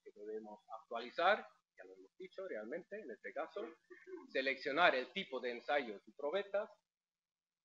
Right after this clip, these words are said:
los dispositivos y condiciones experimentales, el número de ensayos o mediciones, su distribución es-, espacial, dónde en el puente tomamos las muestras,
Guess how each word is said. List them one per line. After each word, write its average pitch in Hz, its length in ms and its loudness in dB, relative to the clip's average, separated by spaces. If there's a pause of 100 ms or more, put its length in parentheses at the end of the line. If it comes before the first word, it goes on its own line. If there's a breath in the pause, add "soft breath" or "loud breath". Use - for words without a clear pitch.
(160)
los 147 220 0
dispositivos 139 840 -4
y 120 80 -8
condiciones 123 600 -4
experimentales, 151 920 4
el 131 180 -2
número 165 300 4
de 135 120 4
ensayos 180 580 2 (180)
o 117 80 -8
mediciones, 170 680 0 (400)
su 160 180 -10
distribución 123 880 -6
es-, 110 180 -6 (220)
espacial, 135 600 -2
dónde 160 400 2
en 117 120 -2
el 117 120 -4
puente 147 340 -2
tomamos 117 440 -2
las 120 220 -6
muestras, 180 420 -4